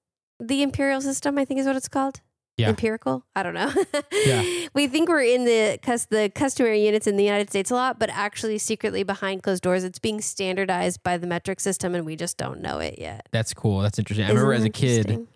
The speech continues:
Speaker 2: getting a bottle of a drink at a convenience store or something was almost always twenty ounces.
Speaker 1: Mm-hmm.
Speaker 2: So it must be that that has changed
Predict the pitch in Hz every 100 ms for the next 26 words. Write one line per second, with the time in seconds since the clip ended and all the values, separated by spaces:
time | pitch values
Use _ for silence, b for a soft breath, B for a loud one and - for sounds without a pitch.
0 | _ _ _ _ - 117 120 113 98 104
1 | 104 101 95 87 95 98 92 90 - 98
2 | 92 92 - 117 98 90 - 87 82 80
3 | 92 85 80 90 92 87 - 98 98 78
4 | 101 98 - 95 92 78 76 90 - -
5 | - 233 202 180 208 _ _ 107 98 110
6 | 117 - 104 95 92 80 _ _ _ _
7 | _ - 95 98 95 - 90 - - -